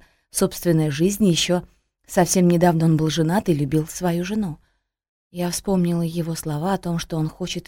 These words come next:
иметь семью. Но я-то на это не способна. «Эй, ты ещё здесь?» —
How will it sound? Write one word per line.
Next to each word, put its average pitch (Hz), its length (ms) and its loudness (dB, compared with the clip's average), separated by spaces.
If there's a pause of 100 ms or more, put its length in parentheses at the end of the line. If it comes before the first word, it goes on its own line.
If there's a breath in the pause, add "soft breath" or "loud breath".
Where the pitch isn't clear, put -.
иметь 165 320 -4
семью. 160 520 -6 (1120)
Но 196 160 2
я-то 175 360 -2
на 156 240 -6
это 147 180 -10
не 147 140 -4
способна. 165 720 -8 (1080)
«Эй, 175 440 -2 (320)
ты 156 100 -8
ещё 160 320 2
здесь?» — 160 460 -2